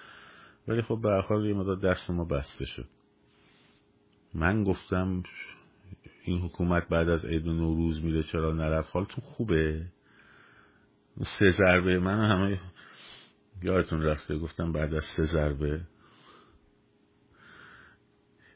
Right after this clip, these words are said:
چرا انقدر دروغ باب شده تو فضای مجازی؟ واقعاً.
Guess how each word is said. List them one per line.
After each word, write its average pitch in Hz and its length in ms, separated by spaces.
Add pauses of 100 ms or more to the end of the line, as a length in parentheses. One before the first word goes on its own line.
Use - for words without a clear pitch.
(1160)
چرا 202 300
انقدر 113 360
دروغ 82 460
باب 76 240
شده 71 340
تو - 160
فضای 69 420
مجازی؟ 65 640 (1900)
واقعاً. 73 460